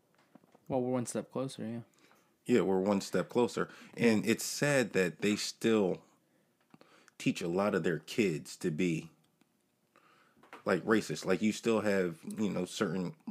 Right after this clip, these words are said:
Speaker 2: pockets of the country
Speaker 1: Hmm.
Speaker 2: with racist little kids. And I, I find that to be weird as shit.
Speaker 1: Yeah. I, I do think I have a, an interesting perspective on this. Um, I do think that we do live in a society where a lot of those people have turned around.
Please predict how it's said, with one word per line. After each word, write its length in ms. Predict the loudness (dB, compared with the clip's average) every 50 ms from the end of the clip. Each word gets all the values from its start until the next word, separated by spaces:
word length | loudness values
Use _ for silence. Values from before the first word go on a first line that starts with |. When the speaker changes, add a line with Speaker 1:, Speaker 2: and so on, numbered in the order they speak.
| -14 -14 -16 -20 -20 -20 -20 _ _
Speaker 2:
pockets 560 | -10 -2 0 0 0 0 -2 -6 -8 -6 -6
of 120 | -6 -4 -4
the 60 | -6
country 560 | -6 -4 -4 -4 -4 -6 -6 -4 -4 -4 -4 -8 -16 -20 -16 -10
Speaker 1:
Hmm. 180 | -8 -6 -2 -2
Speaker 2:
with 320 | -2 -2 -2 -6 -4 2
racist 480 | 4 4 4 4 0 -4 -6 -6 -2 0
little 200 | 0 0 0 -2
kids. 420 | 0 2 2 2 2 0 -2 -6
And 220 | -8 -8 -8 -8 -10 -10
I, 300 | -10 -10 -6 -4 -2 -2
I 40 | -2
find 300 | -2 0 0 0 0 0
that 120 | -2 -2 -4
to 60 | -2
be 160 | 0 0 0
weird 280 | 2 2 2 0 0 0
as 60 | -2
shit. 280 | -2 -2 -4 -4 -4 -6 -10 -8 -6
Speaker 1:
Yeah. 220 | -4 -2 -2 -4 -6 -10 -18 _ -6 -2
I, 120 | 0 0 0 -2 -8 -20 -20 -20 _ _ -4
I 80 | -4
do 240 | 0 2 4 4 4
think 480 | 2 2 2 4 4 2 0 -4 -12 -20 _ _ _ _ _ _ _ _ _ _ _ _ _ _ _ _ _ _ _ _ -14 _
I 60 | -6
have 220 | -4 -2 -2 -2 -2
a, 80 | -4 -6 -8 -8
an 160 | -6 -6 -6
interesting 480 | -6 -8 -8 -8 -8 -6 -6 -6 -6 -6
perspective 540 | -8 -10 -8 -6 -6 -6 -6 -8 -10 -10 -8
on 140 | -8 -8
this. 280 | -10 -12 -12 -14 -16 -18 _ _ _ _ _ _ _ _ _ _ _ _ _ -8
Um, 460 | -6 -4 -4 -4 -4 -6 -8 -10 -12 -14 _ _ _ _ _ _ _ _ _ _ _ _ -8 0
I 120 | 2 2
do 220 | 4 4 4 4 4
think 300 | 4 4 2 2 4 2
that 260 | 2 2 2 2 2
we 140 | 2 2 4
do 180 | 6 6 6
live 140 | 6 4 4
in 80 | 2 0
a 60 | 0
society 500 | -2 -4 -4 -2 -2 -2 0 0 0 0
where 140 | 0 0 -2
a 40 | -2
lot 200 | -2 -2 -2 -2
of 60 | -2
those 160 | -2 -2 -4
people 300 | -4 -6 -6 -6 -6 -8
have 200 | -8 -10 -10 -8
turned 240 | -10 -10 -8 -8 -8
around. 340 | -10 -10 -10 -10 -12 -14